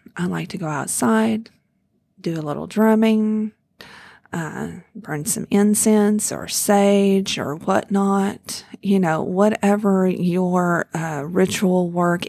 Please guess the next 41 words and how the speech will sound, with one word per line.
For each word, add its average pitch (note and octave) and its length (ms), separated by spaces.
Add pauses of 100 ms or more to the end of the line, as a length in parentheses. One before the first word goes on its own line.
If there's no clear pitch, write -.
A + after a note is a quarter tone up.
is F3 320
that - 160
you F3+ 180
like F#3 300
to - 120
do, F3 560
your D3 240
energy F#3 460
work F3 280
that E3 180
you F3+ 80
like E3 260
to - 120
do. D#3+ 460 (640)
I G#3 80
like G#3+ 260
to - 360
call F3+ 280
in E3+ 280
my D#3 300
angels, F#3+ 640 (320)
especially - 500
Archangel F#3+ 880
Raphael, D#3+ 880 (200)
to G3+ 120
help F3+ 300
with - 180
things D#3+ 320
like - 240
that - 320
because F#3 360
he's D4 260
helping G#3+ 480
me E3 260
to - 240
heal. - 720 (540)
You F#3 120
know, E3+ 260
he G#3+ 320
helps B3+ 340
to A3 200